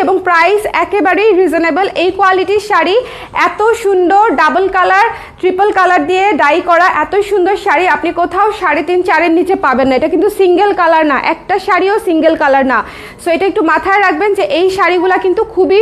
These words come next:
সুন্দর প্রাইসে পেয়ে যাচ্ছেন, খুবই রিজনেবল বাজেটে, এবং খুবই সুন্দর সুন্দর কম্বিনেশন। কাজের পরিমাণও অনেক বেশি, টার্সেলও করা আছে শাড়িতে, টার্সেলও করা আছে। এটা দাও, টার্সেলও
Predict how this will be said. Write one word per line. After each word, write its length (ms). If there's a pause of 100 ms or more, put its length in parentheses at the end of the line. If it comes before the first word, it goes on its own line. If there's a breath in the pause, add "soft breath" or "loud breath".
(120)
সুন্দর 300 (100)
প্রাইসে 400
পেয়ে 200
যাচ্ছেন, 380
খুবই 240
রিজনেবল 360 (100)
বাজেটে, 320 (400 loud breath)
এবং 120 (120)
খুবই 240 (100)
সুন্দর 300
সুন্দর 220 (100)
কম্বিনেশন। 540 (120)
কাজের 260 (100)
পরিমাণও 380 (140)
অনেক 160 (120)
বেশি, 180 (120)
টার্সেলও 500
করা 240
আছে 160 (480 loud breath)
শাড়িতে, 380 (140)
টার্সেলও 520
করা 220
আছে। 180
এটা 160
দাও, 120 (1700 loud breath)
টার্সেলও 420